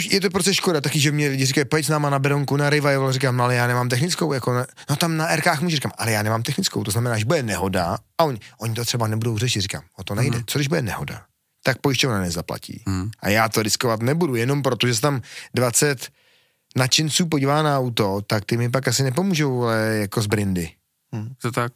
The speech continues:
Speaker 1: Jo,
Speaker 2: A,
Speaker 1: takže já
Speaker 2: a tahat to tam na Panváglu, to kdo by to
Speaker 1: Ne,
Speaker 2: dělal,
Speaker 1: ne, to,
Speaker 2: že?
Speaker 1: to já bych to tam táhnul, ale ty pak bude-, ty pak pojedeš ten závod
Speaker 2: Jo.
Speaker 1: a někdo tě tr-,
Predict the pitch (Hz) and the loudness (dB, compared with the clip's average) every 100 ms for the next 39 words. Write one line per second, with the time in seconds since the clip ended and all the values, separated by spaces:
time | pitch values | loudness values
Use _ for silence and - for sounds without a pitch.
0 | - 156 170 - 147 165 160 160 160 123 | -2 2 4 4 2 2 2 2 2 2
1 | 127 123 120 123 113 104 120 113 113 113 | 2 0 0 0 0 -2 0 2 0 0
2 | 113 110 98 - 107 107 101 98 98 101 | -2 -2 -6 -6 -2 -2 -2 -2 -2 2
3 | 175 220 - 240 226 208 202 196 220 226 | 4 4 4 2 2 2 2 0 0 2
4 | 233 262 262 208 143 139 170 170 151 165 | 2 2 2 2 0 0 0 0 0 -2
5 | 175 - 175 - 170 160 190 185 160 131 | -2 -4 -4 -2 -2 0 0 0 0 0
6 | 156 - 117 - - 123 131 143 160 165 | -2 -2 -4 -6 -8 -2 0 0 -2 -2
7 | - | -4